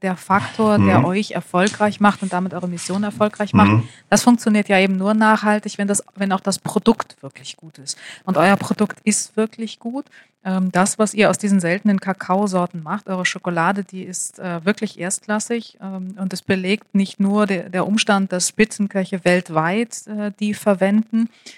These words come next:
Speaker 1: sondern die ist auch einfach vom Geschmack her besonders. Was macht ihren Geschmack so besonders und so gut? Welche Rolle spielt vielleicht auch das, was man beim Wein so Terroir nennt?
Speaker 2: Mhm.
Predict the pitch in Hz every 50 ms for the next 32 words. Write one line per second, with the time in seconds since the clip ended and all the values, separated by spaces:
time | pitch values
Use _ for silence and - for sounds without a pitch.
0 | _ _ _ _ _ _ - - 202 208 214 220 214 202 - 208 - 233 - -
1 | - - 202 - - 185 190 202 208 - - - 202 202 - - _ _ - 196
2 | 190 185 185 185 175 - - - 175 160 160 _ - _ - 165 156 156 151 143
3 | _ _ _ - 165 147 151 147 147 147 143 135 139 143 - - - - _ _
4 | - 196 214 233 - - 226 214 208 220 233 240 - - - _ - - - _
5 | _ _ _ _ _ _ _ _ - 185 185 175 170 170 170 147 - - - -
6 | 156 139 139 _ _ _ _ _ _ 170 156 151 151 160 160 160 156 147 _ _
7 | _ _ - 151 - - 123 123 127 127 - - 139 - _ 175 156 147 - -
8 | 160 _ _ 151 _ _ - - - _ _ _ _ - 185 196 - 226 202 175
9 | 175 202 226 240 233 - - - - 208 208 226 233 - - - 214 202 196 190
10 | 190 196 190 - _ - 165 175 185 202 208 202 - - 170 175 - 180 180 -
11 | - 190 185 180 185 180 175 175 160 160 160 170 190 202 196 - 180 175 _ -
12 | 180 175 165 180 175 160 151 151 156 165 160 151 139 - - - - - - -
13 | _ - 123 110 104 90 90 95 95 110 113